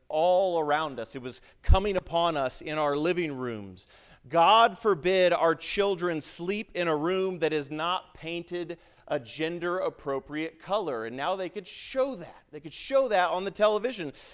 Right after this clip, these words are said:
You're missing out unless you paint or you buy this color for your child. Obviously,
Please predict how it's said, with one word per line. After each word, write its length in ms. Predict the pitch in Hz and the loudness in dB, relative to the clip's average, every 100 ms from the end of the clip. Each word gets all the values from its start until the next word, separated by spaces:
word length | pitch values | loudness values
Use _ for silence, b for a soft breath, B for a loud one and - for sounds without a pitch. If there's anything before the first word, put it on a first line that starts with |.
| B | B
You're 140 | - 185 | -4 -2
missing 540 | 190 226 285 - 262 | 0 0 -2 0 -2
out 280 | 285 277 185 | 2 2 0
unless 320 | 175 185 185 | 2 2 2
you 120 | 214 | -8
paint 380 | 202 - 196 214 _ _ _ _ - | -8 -6 -4 -6 _ _ _ _ -8
or 200 | 165 170 | -2 0
you 100 | 170 | 4
buy 520 | 175 170 175 190 208 _ _ _ | 4 6 4 2 -4 _ _ _
this 180 | 180 185 | -4 -2
color 480 | - - 196 101 92 | 2 2 2 -6 -10
for 140 | - | -14
your 160 | 123 101 | -12 -10
child. 400 | - 117 90 101 _ _ _ _ _ - | -12 -14 -16 -20 _ _ _ _ _ -2
Obviously, 1120 | 139 240 226 175 147 - 123 113 107 165 | 6 6 6 0 -4 -6 -8 -8 -8 -10